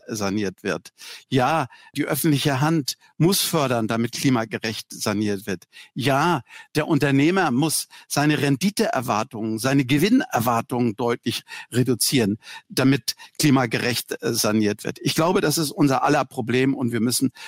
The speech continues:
das von allen Seiten, äh, sehen und nicht einseitig auf den Unternehmer, auf den Eigentümer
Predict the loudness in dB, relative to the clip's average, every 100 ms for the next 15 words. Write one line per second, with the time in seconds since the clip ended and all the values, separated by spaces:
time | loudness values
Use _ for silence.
0 | -10 -6 -2 0 0 0 2 0 -2 -2
1 | -4 -2 -4 -2 0 0 0 -2 0 0
2 | -2 -2 2 2 2 0 0 -2 -2 -6
3 | -14 -6 -4 0 2 0 0 0 4 4
4 | 4 4 2 -2 -4 -2 -2 0 0 0
5 | 0 2 2 0